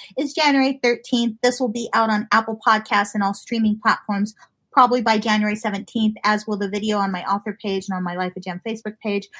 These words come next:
I wanted to shout out that you please need to go get this book, Unheard Witness, University of Texas Press. And then at the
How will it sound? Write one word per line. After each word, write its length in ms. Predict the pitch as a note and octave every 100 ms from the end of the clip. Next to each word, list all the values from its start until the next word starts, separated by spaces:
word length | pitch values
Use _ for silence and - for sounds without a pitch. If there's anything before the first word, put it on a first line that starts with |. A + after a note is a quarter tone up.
| - -
I 80 | A#3+
wanted 320 | A#3+ B3 B3+
to 60 | A#3
shout 340 | - A3+ A3
out 240 | G#3+ G#3+
that 120 | G#3+ G#3
you 120 | G#3+
please 320 | - B3 A#3
need 180 | A3 A3
to 60 | A3
go 180 | G3+ F#3+
get 200 | G3+ -
this 160 | G#3 -
book, 200 | C4+ C4+
Unheard 380 | G#3 G3+ G#3 G3
Witness, 600 | C#4 - B3 A#3+ A3 - _ _ _
University 480 | A3+ A3 G#3 G#3 G#3
of 80 | F#3+
Texas 360 | A3 - G3 -
Press. 320 | B3+ A#3 -
And 160 | B3 A#3+
then 220 | B3+ B3
at 120 | A#3+
the 80 | B3